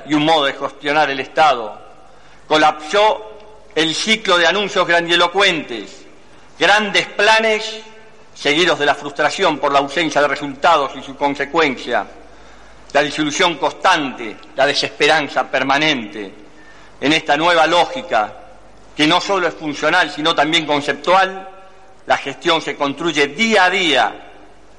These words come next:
en el trabajo diario, en la acción cotidiana, que nos permitirá ir mensurando los niveles de avance.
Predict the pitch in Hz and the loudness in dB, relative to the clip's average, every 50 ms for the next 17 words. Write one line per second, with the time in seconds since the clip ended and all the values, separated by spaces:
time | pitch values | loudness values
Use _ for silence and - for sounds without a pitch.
0 | - - 131 147 156 151 151 - 160 151 165 190 196 196 190 175 160 156 165 185 | -12 -6 -2 -2 -2 -2 -2 0 2 4 4 4 2 2 0 -2 -4 0 2 2
1 | 190 180 165 139 127 123 - 196 98 190 - - - - - - - - - - | 4 4 2 0 -2 -4 -6 -6 -8 -10 -14 -20 -20 -20 -20 -20 -20 -20 -20 -8
2 | - 135 147 147 156 156 - 185 196 196 190 - - 170 160 131 151 156 165 175 | -4 -2 0 0 0 0 -2 0 0 0 0 0 -2 -2 -2 -2 -4 -2 0 2
3 | 185 185 175 160 139 120 107 104 101 - - - - - - - - - - - | 2 4 2 2 0 0 -2 -2 -4 -8 -14 -20 -20 -20 -20 -20 -20 -20 -20 -20
4 | - - - 143 143 139 - - 160 156 151 147 131 147 151 165 180 170 156 156 | -14 -6 -2 -2 -2 -2 -2 0 0 0 0 -2 -2 -2 0 2 2 2 0 0
5 | 160 156 143 - 151 156 175 175 170 156 147 147 139 143 143 147 160 165 151 143 | -2 -4 -4 -6 -2 0 0 0 0 0 -2 -2 -2 -2 -2 -2 0 0 0 0
6 | 139 143 143 151 156 147 127 117 101 - 117 104 98 95 | 2 2 4 4 2 2 0 -4 -10 -12 -12 -12 -12 -14